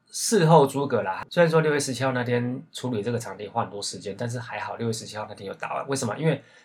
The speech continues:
隔天的六月十八号雨更大，而且整天都没有停。这个当然是事后诸葛啦。那在大家等雨的这个过程当中呢，其实场外的雨一直都非常大。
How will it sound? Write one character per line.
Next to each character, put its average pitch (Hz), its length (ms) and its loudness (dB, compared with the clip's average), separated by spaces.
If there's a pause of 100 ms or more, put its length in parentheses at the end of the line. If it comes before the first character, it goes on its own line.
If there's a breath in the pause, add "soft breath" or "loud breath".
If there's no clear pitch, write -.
(160 loud breath)
隔 120 140 2
天 131 120 0
的 127 60 2
六 120 140 2
月 120 40 4
十 117 140 -2
八 101 140 -4
号 104 240 -4
雨 113 160 -10
更 95 220 -2
大， 101 260 0
而 110 40 -8
且 110 240 -8
整 - 140 -10
天 - 180 -12
都 101 80 -10
没 98 120 -10
有 87 100 -12
停。 - 140 -20 (100)
这 - 80 -2
个 156 100 2
当 131 140 2
然 120 80 -2
是 120 80 -8
事 117 180 -4
后 107 140 -2
诸 104 160 -10
葛 - 180 -12
啦。 - 220 -12 (800 loud breath)
那 196 80 4
在 196 160 8
大 165 220 8
家 165 40 0
等 143 220 4
雨 120 100 0
的 98 220 -4
这 143 140 -4
个 127 80 2
过 120 240 0
程 104 180 -6
当 113 180 0
中 110 160 -6
呢， 104 140 -8
其 - 140 -12
实 104 200 -8
场 - 200 -4
外 139 80 2
的 117 80 0
雨 117 120 -8
一 147 120 -6
直 117 160 -6
都 107 100 -2
非 113 160 -2
常 101 180 -8
大。 107 160 -4